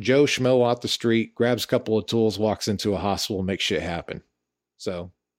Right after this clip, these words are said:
good job, y'all. Someday society will know. Someday, I say. The biomed will be the prevalent job sought after. Now, anywho,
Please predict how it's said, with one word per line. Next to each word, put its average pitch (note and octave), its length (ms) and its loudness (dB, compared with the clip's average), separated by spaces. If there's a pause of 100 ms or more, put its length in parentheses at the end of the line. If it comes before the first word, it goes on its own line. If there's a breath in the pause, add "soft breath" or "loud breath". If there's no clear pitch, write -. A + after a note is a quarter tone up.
good G#3 140 -4
job, D3 260 0
y'all. G#2 300 -4 (1040)
Someday D#3+ 640 4
society B2+ 640 2
will A2+ 180 2
know. D#2+ 340 -6 (460)
Someday, A2+ 640 0
I D2+ 60 -10
say. E2+ 380 -8 (840)
The G#2+ 140 -2
biomed B2+ 580 2
will A2 160 2
be A2 260 4
the A2 200 2
prevalent G#2 800 -2 (140)
job F#2 380 -4
sought D2+ 320 -8
after. C#2 460 -14 (2000)
Now, D#2+ 200 -8 (500)
anywho, A2 400 0